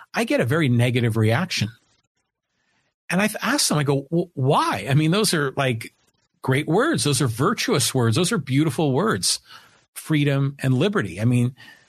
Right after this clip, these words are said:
that's what America was founded on, right?" And he goes, "Yeah, but every time I see freedom or liberty, I think of all those Trump supporters,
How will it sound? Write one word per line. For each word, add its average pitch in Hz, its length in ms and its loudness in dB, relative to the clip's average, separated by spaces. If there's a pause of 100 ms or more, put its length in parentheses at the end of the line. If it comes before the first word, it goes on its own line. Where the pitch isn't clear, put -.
(340)
that's 143 240 0
what 175 280 0
America 139 440 0
was 160 140 2
founded 185 420 0
on, - 180 -10
right?" 160 320 0 (480)
And 160 80 0
he 185 60 2
goes, 170 200 0
"Yeah, 214 180 0
but 156 100 0
every 226 160 0
time 247 220 0
I 165 40 4
see 185 260 2
freedom 180 500 0
or 120 100 2
liberty, 170 360 0
I 113 80 -2
think 226 240 0
of 170 80 0
all 135 100 2
those 131 180 0
Trump 262 240 0
supporters, 110 680 0